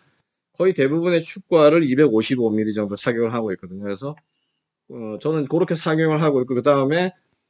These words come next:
어, 대신에 이제 네오, 어, 모렐리아 네오 같은 모델들은 이백육십을 착용을 하는 게 육십은 꽉 맞으니까 너무, 오십오는 너무 타이트해서 이제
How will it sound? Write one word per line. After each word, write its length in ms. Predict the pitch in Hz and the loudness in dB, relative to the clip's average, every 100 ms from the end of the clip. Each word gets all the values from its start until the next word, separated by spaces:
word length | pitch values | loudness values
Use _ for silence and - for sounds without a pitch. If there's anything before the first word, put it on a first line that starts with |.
| _ _ - | _ _ -18
어, 140 | 117 | -8
대신에 340 | 147 160 233 220 | -4 0 4 6
이제 180 | 202 | 4
네오, 320 | 170 196 254 220 | 8 8 10 8
어, 400 | 120 117 131 139 | 4 0 2 4
모렐리아 380 | 156 196 226 | 8 8 10
네오 160 | 220 269 | 8 8
같은 280 | 196 170 165 | 8 6 4
모델들은 440 | 135 139 135 143 | 8 8 6 4
이백육십을 920 | 120 143 156 147 151 143 123 104 90 104 | 4 4 4 2 4 4 4 2 -4 -12
착용을 360 | 147 147 143 | -8 -6 -6
하는 200 | 120 104 | -8 -10
게 280 | 123 156 147 - _ | -6 -6 -8 -12 _
육십은 400 | 151 - 170 165 | -20 -16 -16 -16
꽉 180 | - - _ | -18 -20 _
맞으니까 540 | 202 170 156 104 117 | -12 -10 -10 -10 -12
너무, 340 | 101 98 95 95 _ | -12 -12 -12 -16 _
오십오는 600 | 113 120 131 104 98 95 | -14 -12 -10 -10 -10 -12
너무 160 | 120 | -12
타이트해서 480 | 160 151 147 127 113 | -6 -6 -4 -8 -8
이제 340 | 101 95 92 | -10 -10 -12